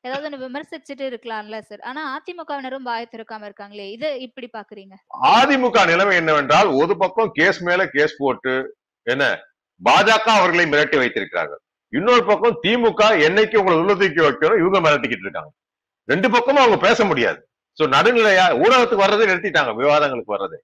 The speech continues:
Speaker 2: So அவங்க வந்து இன்னைக்கு வந்து வாயிலா பூச்சியாக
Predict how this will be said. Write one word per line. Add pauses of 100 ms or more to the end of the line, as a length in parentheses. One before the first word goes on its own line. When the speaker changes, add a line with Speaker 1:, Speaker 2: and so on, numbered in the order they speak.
(420)
Speaker 2:
So
அவங்க
வந்து
இன்னைக்கு
வந்து
வாயிலா (100)
பூச்சியாக